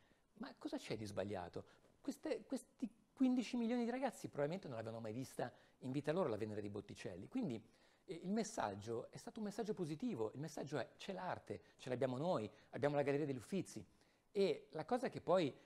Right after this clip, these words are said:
è ancora, secondo me, più forte e che, che, che fa zittire qualsiasi polemica è che il weekend successivo al posting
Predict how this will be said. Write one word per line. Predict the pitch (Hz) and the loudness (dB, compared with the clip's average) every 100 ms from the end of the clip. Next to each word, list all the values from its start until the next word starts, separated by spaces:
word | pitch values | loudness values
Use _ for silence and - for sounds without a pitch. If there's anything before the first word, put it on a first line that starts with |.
| - | -20
è | - 120 | -6 -4
ancora, | 131 - 214 165 | -4 0 2 2
secondo | - 123 110 | -2 -6 -2
me, | 156 | -2
più | 117 | -4
forte | 107 160 110 - - 98 113 | 4 6 6 4 -2 -2 -2
e | |
che, | - 110 - - 120 - | -4 -8 -8 -18 -20 -20
che, | - - 143 | -20 -20 -20
che | - - - | -14 -14 -4
fa | 165 135 | -2 0
zittire | 147 226 | 0 2
qualsiasi | 160 135 180 170 | 0 0 -2 0
polemica | 151 110 98 98 - - - - | -2 -4 -4 -6 -10 -14 -20 -20
è | - | -6
che | 160 | -2
il | |
weekend | 151 233 | 0 -2
successivo | 208 139 117 - 147 | -2 -6 -6 -6 -6
al | |
posting | - 101 95 - 104 | -6 -10 -10 -14 -14